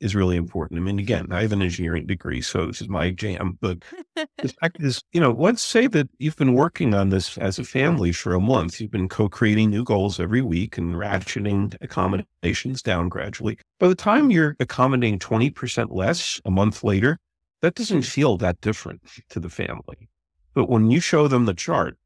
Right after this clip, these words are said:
Speaker 1: and show them the trajectory you're on and where that trajectory is heading over time, then that's treatment motivation for people. So now bad safety behaviors, conversely, are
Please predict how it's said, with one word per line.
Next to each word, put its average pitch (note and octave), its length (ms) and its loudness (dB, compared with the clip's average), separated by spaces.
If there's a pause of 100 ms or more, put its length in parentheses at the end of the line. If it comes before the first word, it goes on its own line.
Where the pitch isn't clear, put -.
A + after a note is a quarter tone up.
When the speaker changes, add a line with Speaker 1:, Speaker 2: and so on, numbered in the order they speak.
(280)
Speaker 1:
and G2 260 -2
show A#2 220 0
them A#2+ 140 0
the G#2+ 80 -8
trajectory A#2 640 -4
you're D#2+ 200 -4
on D2+ 240 -8
and G2 180 -6
where G#2+ 120 0
that C3+ 160 2
trajectory A2+ 480 -2
is F#2+ 80 -6
heading C3 360 -2
over C#2+ 220 -8
time, C#2+ 340 -10 (340)
then A2 420 4 (220)
that's F#2+ 260 -2
treatment F#2 400 -4
motivation - 640 -10
for - 160 -10
people. - 500 -8 (320)
So - 160 -4
now B2+ 140 2
bad E3+ 280 2
safety B2+ 380 -4
behaviors, F2+ 640 -2
conversely, F#2 720 -2
are G2 320 -2